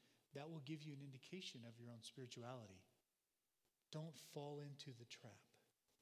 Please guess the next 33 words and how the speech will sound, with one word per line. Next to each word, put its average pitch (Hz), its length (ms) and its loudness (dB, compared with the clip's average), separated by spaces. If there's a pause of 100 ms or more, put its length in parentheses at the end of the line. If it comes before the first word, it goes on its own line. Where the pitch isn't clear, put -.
(140)
Don't 170 180 6
fall 147 220 0
into 127 200 -4
the 113 120 -4
trap. 107 300 -6 (640)
So - 140 4
where 170 120 10
do 202 60 10
we 202 80 8
go 175 160 8
from 170 180 4
here? 160 260 4 (680)
I 160 240 8
would 190 200 8
encourage 170 520 4
you, 123 140 -2 (320)
this 143 180 4
is 160 160 2
important 170 540 0
to 143 100 -4
move 131 240 0
on 135 240 2
in 135 140 0
the 120 80 -4
study 143 460 2
of 117 100 -4
stewardship 143 600 -2
and 127 100 -2
generosity, 123 760 -2 (760)
to 165 100 4
deal 175 240 4
with 135 200 2
this, - 420 -2